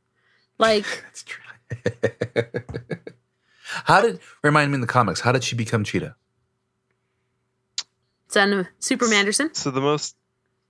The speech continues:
Speaker 3: recent origin story was that she wanted to be powerful like Diana,
Speaker 2: Hmm.
Speaker 3: and she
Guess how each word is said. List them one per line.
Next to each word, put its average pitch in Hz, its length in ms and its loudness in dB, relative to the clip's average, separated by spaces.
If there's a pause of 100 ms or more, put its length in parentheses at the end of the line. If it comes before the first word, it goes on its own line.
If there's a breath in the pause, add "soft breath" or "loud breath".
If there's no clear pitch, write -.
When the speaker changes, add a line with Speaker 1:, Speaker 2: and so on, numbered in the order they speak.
(100)
Speaker 3:
recent 127 680 -4
origin 113 340 0
story 107 480 -2
was 101 320 -4
that 113 160 -6
she - 160 -4
wanted 110 380 -2
to - 140 -6
be 104 560 -4 (1400)
powerful 113 460 0
like 101 240 -2
Diana, 98 500 -2 (360)
Speaker 2:
Hmm. - 60 -10
Speaker 3:
and 101 400 -4
she 104 720 -4